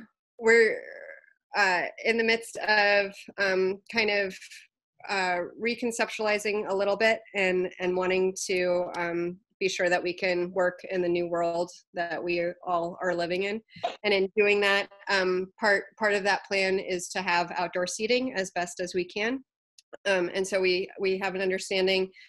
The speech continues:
that we would be able to, I have, like, a little drawing that I sent over to Annie. I don't know if, um, she was able to send it to you guys, but of, um, using the, uh, red brick spaces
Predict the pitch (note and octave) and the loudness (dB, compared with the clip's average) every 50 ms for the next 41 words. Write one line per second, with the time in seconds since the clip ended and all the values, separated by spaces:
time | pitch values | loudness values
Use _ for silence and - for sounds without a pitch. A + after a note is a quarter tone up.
0 | - - _ _ - G#3 F#3+ F#3+ G3+ G3 F#3+ F#3+ F3+ G3 G3+ F#3+ - F#3+ G3 F#3+ | -20 -20 _ _ -2 0 2 4 4 4 4 2 0 -2 -2 0 0 0 0 0
1 | F#3+ F#3 F#3 F#3 - - G3+ F#3 F#3 F3 - F#3+ F3+ G#3 F#3+ F#3 F3+ E3+ E3 - | 0 -2 -2 -4 -4 -2 -2 0 0 -2 -4 -6 -8 -8 -8 -6 -6 -8 -6 -4
2 | F3 F3 F3 F3 F3 F3 F3 - _ _ _ _ - - _ _ _ _ _ _ | -4 -2 -2 -2 -2 -4 -6 -10 _ _ _ _ -20 -20 _ _ _ _ _ _
3 | _ _ - - F#3+ F3+ F3 F#3+ F#3 F3 F3+ F3 F3 - - F#3 F3+ F3 E3 F3+ | _ _ -4 0 0 2 2 2 0 -2 -4 -6 -8 -6 -2 -2 -2 0 -2 -2
4 | F3 F3 - F#3 D#3+ - E3+ F3+ E3+ F3 E3+ E3+ F3 E3 C#3 C#3 E3+ E3+ E3 F3+ | -4 -4 -4 -6 -4 -2 -4 -4 -2 -2 -4 -4 -4 -6 -6 -6 -6 -6 -6 -6
5 | F3+ - - - - - F#3+ F3+ F3 E3 E3+ E3+ F#3 F3+ - - F#3 F3 F3 E3+ | -8 -10 -20 -20 -10 -6 -4 -4 -4 -4 -4 -6 -6 -6 -4 -4 -4 -4 -2 -2
6 | F#3 F3 - F3+ F3 F3 - F3+ F3 E3 - - - F#3 F3+ E3+ F3 E3+ E3 E3 | -4 -4 -2 -4 -8 -6 -6 -6 -6 -6 -6 -8 -4 -4 -2 0 0 0 0 -2
7 | - - _ - - - _ _ _ _ G#3 G3 F3+ - - - F#3+ F#3+ F#3 F#3 | -6 -12 _ -20 -20 -20 _ _ _ _ 2 4 4 2 0 0 2 2 2 0
8 | F3+ F3+ - - - F#3 F#3 F3+ F3 F3 F3 - - G#3+ G#3+ G#3 - A3 G3+ G3 | -2 -6 -12 -6 -2 0 0 0 0 0 -2 -4 -2 -2 -2 -2 0 -2 0 0
9 | G3 F#3+ F#3+ G3 F#3 F3+ F3+ - - F3 E3+ E3+ E3+ F3+ F3+ - _ _ _ _ | 0 0 2 2 2 2 2 2 2 2 4 4 2 0 -2 -6 _ _ _ _
10 | _ _ _ _ _ _ _ _ _ _ _ - - G#3+ A3 A3 A3 G3 F#3+ A3 | _ _ _ _ _ _ _ _ _ _ _ -18 -4 2 2 2 2 4 2 2
11 | A3+ A3+ A3+ - - - _ _ _ _ _ _ _ _ - - - - B3+ B3 | 2 2 0 -8 -20 -20 _ _ _ _ _ _ _ _ -12 -12 0 2 2 2
12 | A#3 - - C4 A#3+ A#3+ A#3+ A#3+ - - - - | 2 0 0 0 0 0 0 -4 -8 -10 -10 -12